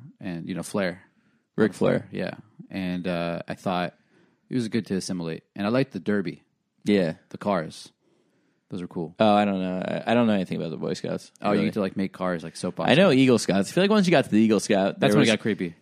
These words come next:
Speaker 2: Yeah, there
Speaker 1: I
Speaker 2: was
Speaker 1: would,
Speaker 2: something
Speaker 1: oh, I would stop doing that.
Speaker 2: I wouldn't say there's something off about people who got Eagle Scouts. Like, there's plenty of
Speaker 1: Brown shirts. It's not good.
Speaker 2: brown shirts.
Speaker 1: They got brown shirts in the Eagle Scouts.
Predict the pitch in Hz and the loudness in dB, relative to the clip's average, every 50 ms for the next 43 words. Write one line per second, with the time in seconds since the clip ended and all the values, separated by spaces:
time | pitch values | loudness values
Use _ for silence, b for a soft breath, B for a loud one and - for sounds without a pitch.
0 | _ - 156 170 175 160 151 131 107 104 113 123 117 117 113 180 175 175 151 - | _ -2 2 6 8 8 8 8 6 4 4 4 6 6 6 6 6 4 4 4
1 | 170 160 156 - - - 147 143 104 87 - - 92 90 87 85 - 151 170 208 | 4 6 6 6 4 4 2 2 0 0 0 -2 -2 -2 -2 2 6 6 8 8
2 | 226 226 208 190 208 196 165 156 139 - - 147 139 - 139 117 104 92 113 110 | 6 4 4 4 4 4 4 4 4 4 2 2 4 4 2 2 4 4 4 4
3 | 113 117 - 113 117 104 98 - - 120 110 123 113 127 123 113 120 120 - - | 2 2 4 4 4 4 4 2 -4 -4 -4 -2 0 0 2 4 4 2 2 2
4 | 98 110 110 120 120 - 147 139 143 135 - 110 101 95 107 107 107 104 - - | 2 4 4 4 2 2 2 2 2 2 2 0 0 0 0 0 0 -2 -6 -14
5 | _ _ _ _ _ _ - - 180 170 170 143 110 101 - - _ _ _ _ | _ _ _ _ _ _ -4 -2 -2 0 2 0 0 0 -2 -8 _ _ _ _
6 | _ - 135 156 156 - - 87 82 - - - _ _ _ _ _ _ _ _ | _ 0 2 2 2 0 -2 -4 -4 -6 -12 -20 _ _ _ _ _ _ _ _
7 | _ _ 139 - - - 107 - 98 98 113 135 - _ _ _ _ _ _ _ | _ _ -20 -10 -6 -6 -6 -4 -4 -4 -4 -6 -12 _ _ _ _ _ _ _
8 | 110 95 95 92 87 - - - - - - - - - _ _ - 110 110 101 | -2 -2 -2 -2 -2 -2 -2 -2 -2 -4 -6 -12 -18 -20 _ _ -8 -6 -4 -2
9 | - 113 131 135 - - - - - 80 - - - 117 - - - - - | -2 -2 -2 -2 -4 -6 -10 -8 -10 -10 -10 -10 -12 -14 -14 -14 -16 -16 -16